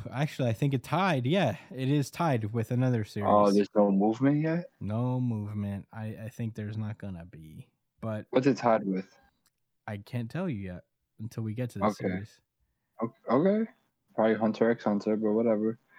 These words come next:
Speaker 2: Um,
Speaker 1: Is that what
Speaker 2: so
Speaker 1: you're thinking?
Speaker 2: this first of all, R I P. Um, I think it's,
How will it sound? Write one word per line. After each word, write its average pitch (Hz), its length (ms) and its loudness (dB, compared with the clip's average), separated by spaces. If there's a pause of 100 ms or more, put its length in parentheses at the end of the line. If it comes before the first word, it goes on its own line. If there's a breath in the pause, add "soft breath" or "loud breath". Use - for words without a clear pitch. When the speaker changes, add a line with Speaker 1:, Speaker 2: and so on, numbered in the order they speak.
(260 soft breath)
Speaker 2:
Um, 123 640 6 (280)
Speaker 1:
Is 110 100 -10
that 110 80 -10
what 113 80 2
Speaker 2:
so 117 200 4
Speaker 1:
you're 110 80 -6
thinking? 113 260 -14 (160)
Speaker 2:
this 127 680 2 (260)
first 123 280 -4
of 90 120 -2
all, 90 360 4 (400)
R 107 300 8
I 82 120 2
P. - 360 -10 (720)
Um, 87 600 0 (160)
I 104 100 2
think 110 320 0
it's, - 300 -4